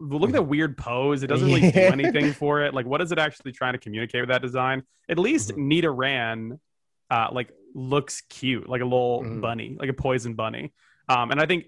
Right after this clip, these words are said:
Speaker 1: uh,
Speaker 2: Well, I don't
Speaker 1: boy
Speaker 2: really ha-, I think,
Speaker 1: Nidoran
Speaker 2: hold on, wait, where's, where's the boy? Do we put the boy
Speaker 1: We didn't put the
Speaker 2: Nidoran
Speaker 1: boy
Speaker 2: already?
Speaker 1: one up yet.
Speaker 2: Okay,
Speaker 1: Yeah.
Speaker 2: no, so I think if we're do, like, I think they're, like, equal. <laughs>
Speaker 1: I, well,
Speaker 2: So
Speaker 1: I think that, I think the boy one is cuter 'cause it has the,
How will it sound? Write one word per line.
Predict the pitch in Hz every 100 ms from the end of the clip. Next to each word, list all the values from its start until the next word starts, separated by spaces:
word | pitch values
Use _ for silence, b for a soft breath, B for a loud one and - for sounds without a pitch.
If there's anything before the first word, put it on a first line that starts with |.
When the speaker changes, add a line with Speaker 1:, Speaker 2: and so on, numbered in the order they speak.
| _ -
Speaker 1:
uh, | 147 131 123 117 - -
Speaker 2:
Well, | 466
I | 508
don't |
Speaker 1:
boy | 453
Speaker 2:
really | 403 -
ha-, | -
I | 156 381
think, | 415 392 -
Speaker 1:
Nidoran | 156
Speaker 2:
hold | 160
on, | 143 127
wait, | 113 107
where's, | 165 285 165 113
where's | 131 160 233 165
the | 120 - 110
boy? | 113 117 110 98 -
Do | 117
we | 135 180
put | - 196
the | 139
boy | 107 104 117 123
Speaker 1:
We | 117 156
didn't | 175 160
put | 170
the |
Speaker 2:
Nidoran | 139
Speaker 1:
boy |
Speaker 2:
already? | 135 123
Speaker 1:
one | 113
up | 117 113
yet. | 107 104 -
Speaker 2:
Okay, | 123 131
Speaker 1:
Yeah. | 107
Speaker 2:
no, | 107
so | 101 131
I | 147
think | 185 156
if | 131 120
we're | 139
do, | 127 113 123 123
like, | 120 117 107 - _ -
I | 156
think | 240 165 131
they're, | 127 113
like, | 107 92 90 - - _
equal. | 98 - - - -
<laughs> | 160 - - - _ -
Speaker 1:
I, | 170
well, | 202 196 247 254 240 233
Speaker 2:
So | 139
Speaker 1:
I | 160 233
think | 269 240
that, | 208 - -
I | 175
think | 190 240
the | 202
boy | 135 165 220
one | 190 160 147
is | 143 135
cuter | - - 247 208 107
'cause | 120
it | 143
has | 139
the, | 139